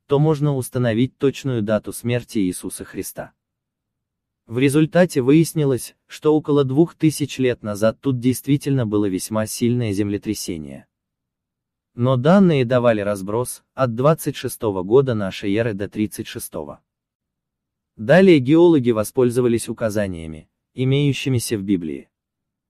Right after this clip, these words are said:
Например, на то, что Сына Божьего распяли во время прокураторства Понтия Пилата. Распяли в пятницу,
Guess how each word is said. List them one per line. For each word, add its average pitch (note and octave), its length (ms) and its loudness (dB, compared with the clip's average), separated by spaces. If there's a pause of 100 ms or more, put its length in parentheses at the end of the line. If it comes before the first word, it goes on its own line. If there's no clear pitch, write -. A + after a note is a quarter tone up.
(400)
Например, E3 600 2 (120)
на C3+ 180 0
то, G3 180 4
что D#3 220 -2
Сына E3+ 320 0
Божьего C3 420 2
распяли C#3 460 0
во B2 160 2
время A2+ 260 -2
прокураторства G#2+ 800 -6
Понтия G2+ 500 -4
Пилата. F#2+ 480 -10 (1160)
Распяли C#3+ 520 0
в - 100 -8
пятницу, G#2+ 640 -6